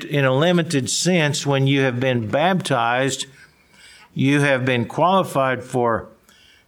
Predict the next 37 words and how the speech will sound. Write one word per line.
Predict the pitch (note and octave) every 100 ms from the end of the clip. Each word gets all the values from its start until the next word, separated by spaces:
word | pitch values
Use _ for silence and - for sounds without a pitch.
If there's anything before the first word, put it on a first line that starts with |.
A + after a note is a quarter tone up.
| -
salvation, | - C3+ B2 A#2+ D#3+ F#3 C3 A#2+ B2 D#3+ - - _ _ _ _ _ _ _ _ _ - _
you, | C3 B2+ B2+ B2+ - _ - _
and | - C3 B2 B2
you | E3 C3+ C3+
have | C3+ B2+
been, | C3 C#3+ C3+ - - _ _
in | C#3 B2+
a | B2
limited | D3 D#3 D3 B2
way, | B2+ B2+ B2
delivered | G2+ A#2+ A#2 D3 D3+ C#3 B2 - - _ _ -
into | D3 C#3+ - C3+
the | A#2
kingdom | - C#3 C#3 B2+ A#2+
of | A2
the | G#2+
Son | - C3 B2+ A#2
of, | G2 - - _ _ _ _ _ _ _ _ -
of | G#2+ G2
God. | G2+ C3+ C3 F2 - _ _ _ _ _ _ _ _ _ _ _ _ _ _ _ _ _ _ _ _ _ _ -
As | G#2+ F#2+
it |
goes | F2+ A2+ A2
on | A#2+ C3+
to | A#2
say | - A2+
in | G2+
verse | A2 F#2+
fourteen, | - C#3 C3+ B2 A#2
"In | A2
whom | F#2 B2 A#2+
we | A2+ G#2+
have | A2 G2+
redemption | G2 G#2+ C3+ C3+ G#2+ F#2+
through | G#2+ A#2+ A2+
his | A#2+ G#2+
blood, | G2 G2 F#2+ G2+